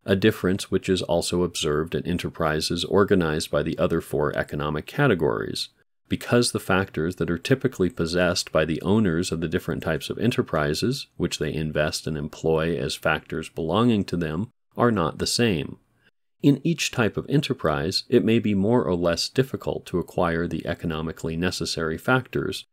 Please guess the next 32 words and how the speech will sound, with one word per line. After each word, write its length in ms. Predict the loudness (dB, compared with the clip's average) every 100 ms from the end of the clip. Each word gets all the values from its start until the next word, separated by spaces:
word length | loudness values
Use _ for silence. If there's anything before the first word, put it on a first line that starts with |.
| _
compared 460 | 0 0 2 0 -2
to 100 | -6
the 140 | 0
other. 320 | 0 0 -6 _ _ _ _ _ _ _ _ _ _ 0
We 140 | 4
also 340 | 6 4 4 -2
note 300 | 0 -2 -4
a 60 |
difference 600 | -4 -2 -2 -4 -4 -4
with 220 | -6 -6 -6
respect 440 | -6 -2 -2 -2
to 60 | -4
the 120 | -4
subjective 600 | -2 -2 0 0 -2 -6
content 640 | -4 0 2 2 -2 -6
of 100 | -6
equity. 520 | -6 -4 -6 -6 -10 _ _ _ _ _
We 140 | 2 2
refer 540 | 2 -4 0 2 2
here 280 | 0 2 2
to 140 | 2
the 100 | -6
fact 400 | -4 0 0 0
that 120 | -4 -2
the 120 | 2
organizers 840 | 4 4 4 2 0 0 0 -2
of 100 | -2
the 80 | -4
various 460 | 0 2 4 2 0
types 320 | -2 -2 -4
of 100 | -4
enterprises, 840 | -2 -2 -2 -2 0 0 0 0